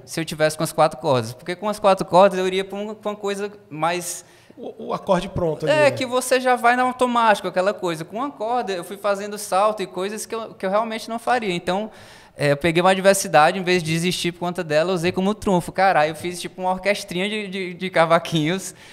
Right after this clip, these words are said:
Speaker 1: g-, com uma corda só e
Speaker 2: Foi
Speaker 1: ficou
Speaker 2: achando as notas, né, e fazendo.
Speaker 1: Porra, ficou um dos arranjos que eu mais, que eu mais curto, assim, né, que eu fiz, assim, na vida. E, e ela ficou muito satisfeita
Speaker 2: É o
Speaker 1: também.
Speaker 2: improviso, a necessidade, né?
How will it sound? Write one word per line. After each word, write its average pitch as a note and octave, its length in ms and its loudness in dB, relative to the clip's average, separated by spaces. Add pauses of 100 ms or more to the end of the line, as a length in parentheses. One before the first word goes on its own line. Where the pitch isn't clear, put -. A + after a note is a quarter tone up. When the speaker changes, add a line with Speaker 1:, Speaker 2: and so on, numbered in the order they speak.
(140)
Speaker 1:
g-, C#3+ 100 -14
com E3+ 260 -6
uma G3 160 0
corda F3+ 360 2
só F3 380 0
e F3+ 160 -8
Speaker 2:
Foi - 0 -
Speaker 1:
ficou F#3 140 6
Speaker 2:
achando F3 280 4
as D3+ 160 2
notas, E3 420 4
né, D#3+ 340 -4
e - 40 -12
fazendo. D#3 300 -4
Speaker 1:
Porra, G#3 200 2
ficou F#3+ 360 -2
um G#3 120 0
dos F#3+ 140 -4
arranjos F#3+ 360 4
que F#3+ 100 -8
eu F3+ 320 -8
mais, E3 440 0
que - 80 -6
eu F3+ 100 6
mais F3 380 2
curto, E3+ 360 0
assim, A#2+ 340 -2
né, A2+ 160 -2
que - 120 -8
eu B2 60 -2
fiz, A#2+ 340 -4
assim, A2+ 220 -8
na A2+ 140 -4
vida. G#2 320 -6
E, G#2+ 420 -6
e B2 120 -6
ela C3+ 220 2
ficou D3+ 200 -10
muito C#3+ 160 -10
satisfeita C#3+ 480 0
Speaker 2:
É C3 40 -2
o C#3 40 2
Speaker 1:
também. A2+ 220 2
Speaker 2:
improviso, D#3 520 -6
a C3+ 40 -4
necessidade, C#3 760 -6
né? C3 240 -10